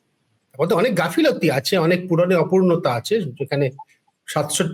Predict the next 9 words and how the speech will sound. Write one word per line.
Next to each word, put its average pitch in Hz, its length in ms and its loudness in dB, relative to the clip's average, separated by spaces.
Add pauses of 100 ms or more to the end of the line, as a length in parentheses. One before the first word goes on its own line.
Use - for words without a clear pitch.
(300)
সিসিটিভি 165 500 0
ক্যামেরা 170 280 2
বস-, 160 420 0
বসানোর 151 460 2
কথা, 151 180 0
সেখানে 151 280 0
হয়তো 143 140 -4
চারশো 190 400 0
বসেছে, 127 380 -4